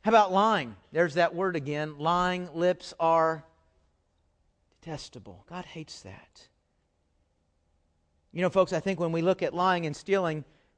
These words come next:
we, we, we want to make that real big things that real bad people somewhere else do. I mean, that's not about us, is it? I mean, my lying and stealing is little small ways.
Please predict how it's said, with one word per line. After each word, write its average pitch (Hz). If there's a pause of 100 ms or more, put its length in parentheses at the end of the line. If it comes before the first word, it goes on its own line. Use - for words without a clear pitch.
(540)
we, 185
we, 175
we 175
want 190
to 165
make 170
that 160
real 180
big 160
things 143
that 135
real 160
bad 151
people 127
somewhere 131
else 127
do. 101
I 98
mean, 135
that's 170
not 143
about 117
us, 113
is 107
it? 71 (680)
I 214
mean, 175
my 240
lying 165
and 135
stealing 139
is 113 (480)
little 127
small 123
ways. 80